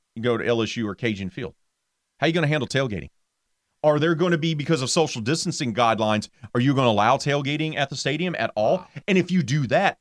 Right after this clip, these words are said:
Speaker 1: how much is that gonna affect people even wanting to come to your game if they can't set up their camper and tailgate and make a gumbo and make a jambalaya and drink beer all day before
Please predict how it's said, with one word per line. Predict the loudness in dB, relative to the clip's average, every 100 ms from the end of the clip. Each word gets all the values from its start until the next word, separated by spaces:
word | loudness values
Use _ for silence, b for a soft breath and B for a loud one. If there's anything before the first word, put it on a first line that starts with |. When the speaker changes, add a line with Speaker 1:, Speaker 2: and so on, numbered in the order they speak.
| _
Speaker 1:
how | -8 -2
much | 0 0
is | -2
that | 0 0
gonna | 0 -2
affect | -2 -2 -2 -6
people | -8 -4 -4
even | -4 -4 -4
wanting | -4 -4
to | -6
come | -6 -4 -2
to |
your | 0 0
game | 0 0 -2 -6 B B
if | -2
they | 0
can't | 0 -2 0
set | 2
up | 2 2
their | -2
camper | 0 -2 0 -4 -8 -18 B
and | -4
tailgate | 0 2 2 2 0 0
and | 0 2
make | 2 2
a |
gumbo | 0 0 2 2 2
and |
make | 0 0
a | -2
jambalaya | -2 0 0 2 2 0
and | -2 -2
drink | -2 -2
beer | 2 4
all | 4
day | 4 2
before | 0 -2 0 0